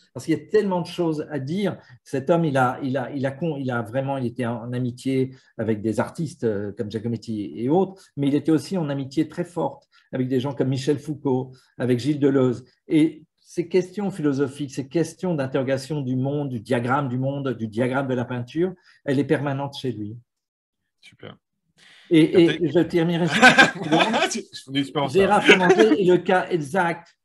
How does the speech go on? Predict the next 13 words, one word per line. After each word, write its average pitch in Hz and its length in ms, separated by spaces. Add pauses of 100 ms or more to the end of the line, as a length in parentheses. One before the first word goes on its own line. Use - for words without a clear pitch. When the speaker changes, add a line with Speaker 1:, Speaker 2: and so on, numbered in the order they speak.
(140)
Speaker 1:
le 156 100
cas 165 300
exact 156 540 (280)
d'un 147 160
peintre 175 480 (520)
qui 139 280
est 113 60
resté 175 280
Speaker 2:
Ah 175 40
oui. 160 160
Speaker 1:
prisonnier 151 560
en 151 120
France, 147 560